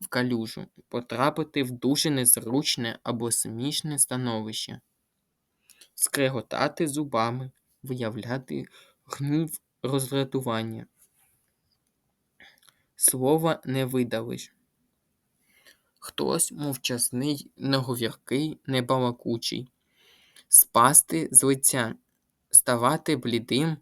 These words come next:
змученим, марніти. Співати дифірамби, захвалювати кого-небудь, вихваляти щось, ставати дибки, не погодитися з чим-небудь,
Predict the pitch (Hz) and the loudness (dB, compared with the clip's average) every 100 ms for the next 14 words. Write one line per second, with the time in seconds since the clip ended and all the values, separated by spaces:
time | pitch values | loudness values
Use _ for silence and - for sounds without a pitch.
0 | _ 139 123 113 135 147 - 151 123 139 | _ -4 -2 0 0 0 -2 0 -2 -4
1 | - 139 127 123 123 127 - - - - | -4 -2 -2 -2 -2 -2 -8 -14 -14 -20
2 | - - _ _ - - 123 113 110 147 | -20 -20 _ _ 0 0 0 2 2 2
3 | 156 147 123 131 139 143 135 139 117 113 | 2 0 2 0 0 2 2 0 -2 -6
4 | - _ - 123 117 - 113 127 151 156 | -8 _ -6 -2 -2 -2 0 0 2 -2
5 | 151 147 143 131 139 131 135 127 120 120 | -2 -4 -6 -4 -2 0 0 -2 -2 0
6 | 123 123 127 120 - 160 165 151 139 - | 0 2 0 0 2 0 0 -2 -6 -8
7 | - - - 135 131 - _ _ - - | -12 -10 -4 -2 -2 -6 _ _ -20 -4
8 | - - 120 127 170 185 175 175 _ - | 2 4 2 2 0 2 -2 -4 _ -10
9 | 135 139 135 - - 113 120 _ _ - | -4 2 2 0 -8 -8 -10 _ _ -10
10 | 139 135 127 123 120 - 135 147 151 151 | -4 -4 0 0 0 2 0 2 2 4
11 | - 131 123 - - 139 139 131 117 113 | 6 6 2 0 0 0 0 -2 -4 -6
12 | - | -12